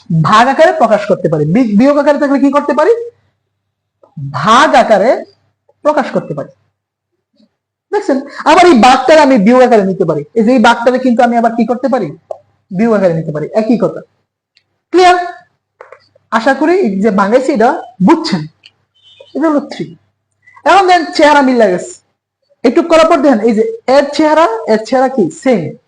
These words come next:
দুজনের চেহারা সেম। চেহারা মিল গেলে হচ্ছে আমরা ধরে নেব, চেহারা মিল গেলে হচ্ছে আমরা ধরে নেব।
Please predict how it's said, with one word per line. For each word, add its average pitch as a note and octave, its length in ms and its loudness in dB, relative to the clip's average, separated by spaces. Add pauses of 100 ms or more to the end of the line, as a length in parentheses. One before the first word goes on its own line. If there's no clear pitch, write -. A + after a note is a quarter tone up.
(540)
দুজনের C4 340 0
চেহারা C#4 200 2
সেম। D#4 340 -4 (340)
চেহারা F#4 220 4
মিল F4+ 260 4
গেলে E4 180 2
হচ্ছে C#4+ 200 0
আমরা D4 160 2
ধরে G3 320 0
নেব, D#3 220 -4 (380)
চেহারা C4 220 0
মিল C#4+ 240 2
গেলে D4+ 160 0
হচ্ছে C#4+ 200 -2
আমরা C4+ 160 0
ধরে F3 300 -2
নেব। D3 200 -4